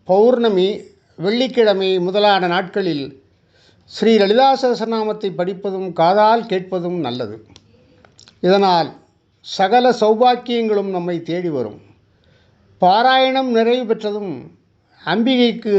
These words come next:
தேன், கற்கண்டு முதலான எளிமையான நைவேத்தியங்களை படைக்கலாம். ஸ்ரீ லலிதா சகஸ்ரநாமத்தை பாராயணம் செய்வதால் ஏற்படும் பலன்களை பலஸ்ருதியிலும் பலன் சொல்லும்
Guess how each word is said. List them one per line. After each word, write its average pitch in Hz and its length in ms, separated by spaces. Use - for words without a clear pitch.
தேன், 240 480
கற்கண்டு 233 680
முதலான 202 500
எளிமையான 226 720
நைவேத்தியங்களை 208 920
படைக்கலாம். 156 680
ஸ்ரீ 220 300
லலிதா 220 400
சகஸ்ரநாமத்தை 226 840
பாராயணம் 220 680
செய்வதால் 196 600
ஏற்படும் 180 480
பலன்களை 180 520
பலஸ்ருதியிலும் 220 960
பலன் 226 420
சொல்லும் 220 420